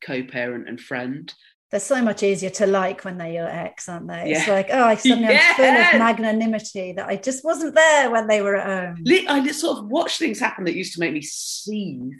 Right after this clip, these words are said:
Speaker 2: Yeah.
Speaker 1: boil and think, "Ah, not my problem. Fine now, funny now, if anything. Bit, even, if anything, quite funny now
Speaker 2: Yeah.
Speaker 1: that you do that." Um, you
Speaker 2: So
Speaker 1: do
Speaker 2: you're
Speaker 1: you. Good for you.
Speaker 2: co-parenting, you're
Speaker 1: Yeah, and
Speaker 2: co-parenting.
Speaker 1: also I have a partner who I live with, and it's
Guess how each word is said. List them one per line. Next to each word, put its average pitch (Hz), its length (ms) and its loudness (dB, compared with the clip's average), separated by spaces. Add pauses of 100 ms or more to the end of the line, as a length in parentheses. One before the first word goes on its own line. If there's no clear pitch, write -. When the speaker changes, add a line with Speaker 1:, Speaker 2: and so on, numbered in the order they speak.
(120)
Speaker 2:
Yeah. 240 240 0
Speaker 1:
boil 151 320 -2
and 127 120 -8
think, 131 280 -6
"Ah, 180 600 0 (300)
not 170 300 -8
my - 100 -2
problem. 113 720 -6 (240)
Fine 233 240 2
now, 185 180 2
funny 220 300 0
now, 180 200 0 (100)
if - 80 -20
anything. 190 440 -10
Bit, - 300 -2 (240)
even, 208 260 0 (200)
if - 100 -4
anything, 170 320 0
quite - 220 -8
funny 208 160 -4
now 151 140 -12 (260)
Speaker 2:
Yeah. 220 260 -2
Speaker 1:
that 151 80 -10
you 151 140 -4
do 143 140 -6
that." 147 160 -12 (500)
Um, 175 800 0
you 240 160 0
Speaker 2:
So 247 80 0
Speaker 1:
do - 40 6
Speaker 2:
you're 240 140 4
Speaker 1:
you. - 60 -6
Good 262 240 4
for 269 60 0
you. 262 40 2
Speaker 2:
co-parenting, 214 800 -2
you're 208 180 -2
Speaker 1:
Yeah, 147 380 4
and 202 80 0
Speaker 2:
co-parenting. 214 140 4
Speaker 1:
also 208 320 2
I 190 160 4
have 185 200 2
a 175 40 -10
partner 175 420 0
who 180 160 2
I 165 80 2
live 170 320 0
with, 170 300 2 (120)
and 160 300 -4
it's 143 240 -6